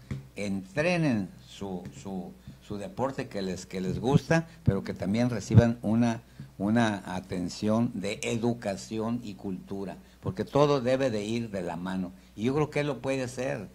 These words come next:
con, jun-, reuniéndose con compañeros, porque pues creo que ha hecho una buena fortuna económicamente. Nadie se la ha regalado, no estamos diciendo eso, pero creo que lo puede hacer. Y qué bueno, sería, sería una, un hecho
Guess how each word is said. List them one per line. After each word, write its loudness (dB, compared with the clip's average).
con, 0
jun-, -2
reuniéndose 2
con 0
compañeros, 2
porque 0
pues -6
creo 10
que 0
ha 6
hecho 0
una 6
buena -2
fortuna -4
económicamente. 0
Nadie 6
se -4
la -2
ha -2
regalado, 2
no 4
estamos 0
diciendo -2
eso, -4
pero -2
creo 0
que -6
lo -4
puede -4
hacer. -2
Y -4
qué 4
bueno, 6
sería, 0
sería 6
una, 10
un 10
hecho 8